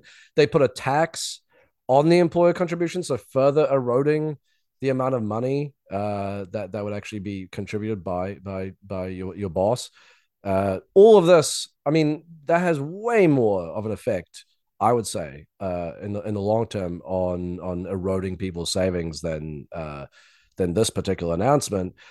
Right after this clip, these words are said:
Um, and I mean, at the time, obviously, you know, opposition parties were not happy about that. But I don't recall the, the, the level of kind of,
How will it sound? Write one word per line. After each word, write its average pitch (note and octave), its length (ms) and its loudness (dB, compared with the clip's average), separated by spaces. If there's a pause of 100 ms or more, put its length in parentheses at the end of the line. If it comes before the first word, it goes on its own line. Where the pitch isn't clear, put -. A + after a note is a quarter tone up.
(280)
Um, G#2+ 560 2 (120)
and F#3 100 6
I - 20 6
mean, G3 120 8
at F#3+ 80 6
the E3+ 80 0
time, F#3 240 6
obviously, C3+ 640 2
you B2+ 160 -4
know, A2 180 -2
opposition G#2+ 880 -4 (300)
parties A2 680 -4
were F2+ 680 -4 (400)
not G#2 180 0
happy F#2+ 240 -4
about E2+ 240 -4
that. F#2 280 -6 (420)
But G3 80 0
I F3+ 80 4
don't B3+ 180 6
recall G3 400 6
the, C#3+ 220 4 (100)
the, B2 260 0
the B2 140 2
level A#2+ 640 0
of F#2+ 80 -4
kind G2+ 300 -8
of, F2+ 240 -6